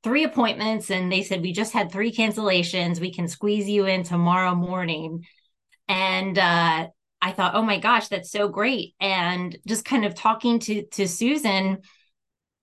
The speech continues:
I just told Isabelle, you know, she was hanging around, around my house 'cause I think she knew that I was working on getting them the appointments. And I said, "Okay, you know, Isabelle, we've got you tomorrow morning."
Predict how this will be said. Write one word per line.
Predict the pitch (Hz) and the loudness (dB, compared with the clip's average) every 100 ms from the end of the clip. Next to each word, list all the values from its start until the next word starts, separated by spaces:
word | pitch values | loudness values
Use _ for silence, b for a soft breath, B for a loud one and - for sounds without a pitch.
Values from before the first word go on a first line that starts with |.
| - | -2
I | 196 196 | 0 0
just | 175 196 180 | 0 -2 -2
told | 202 233 349 - | 0 0 0 -2
Isabelle, | 208 180 170 160 160 | -2 0 2 0 0
you | 165 170 | 0 0
know, | 175 175 | 0 0
she | 196 | -2
was | 190 | -2
hanging | 190 180 180 | 0 0 2
around, | 185 180 180 | 2 2 2
around | 185 180 | 2 4
my | 170 | 2
house | 214 285 277 | 2 0 0
'cause | 190 175 | -2 -2
I | 175 | -2
think | 196 190 | -4 -4
she | - 202 | -4 -2
knew | 185 196 254 208 190 | 0 2 4 4 2
that | 190 | 2
I | 185 180 | 2 0
was | 185 | -2
working | 175 214 240 202 | -2 -2 0 -2
on | 180 175 170 | 0 0 0
getting | 180 180 | -2 -2
them | 180 175 | -2 -4
the | 165 | -4
appointments. | 170 175 240 214 190 175 | -4 -2 -2 0 -2 -2
And | 180 | -2
I | 180 | -2
said, | - 175 160 | 0 -2 0
"Okay, | 170 180 233 247 | 0 0 0 0
you | 180 | 2
know, | 175 | 0
Isabelle, | 175 180 190 196 196 190 | 0 0 2 2 2 -2
we've | 156 190 170 | -6 -6 -2
got | 202 190 | -2 0
you | 208 175 | -2 -2
tomorrow | 190 190 180 180 | -2 0 2 2
morning." | 180 214 208 180 180 | 0 0 0 -2 -6